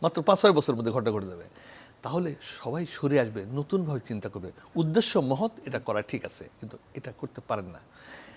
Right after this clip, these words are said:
কাজেই এখন আন্দোলন, আমার একদিনও আন্দোলন চালিয়ে যাওয়ার ইচ্ছে নাই।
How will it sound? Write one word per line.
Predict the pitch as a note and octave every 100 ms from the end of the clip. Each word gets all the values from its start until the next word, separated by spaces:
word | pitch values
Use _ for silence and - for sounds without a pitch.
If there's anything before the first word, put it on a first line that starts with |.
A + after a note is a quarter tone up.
| - -
কাজেই | C3 F3+ D#3 D#3+ - - -
এখন | D#3 A3+ G#3
আন্দোলন, | F#3 F#3+ F#3+ G3 G3 F3+ -
আমার | G3
একদিনও | G3+ G#3+ F#3 A3+ G#3
আন্দোলন | D3+ C3+ C3 B2+ - - - _ - _ -
চালিয়ে | C3+ B2
যাওয়ার | A#2 G#2+
ইচ্ছে | G2+ -
নাই। | F2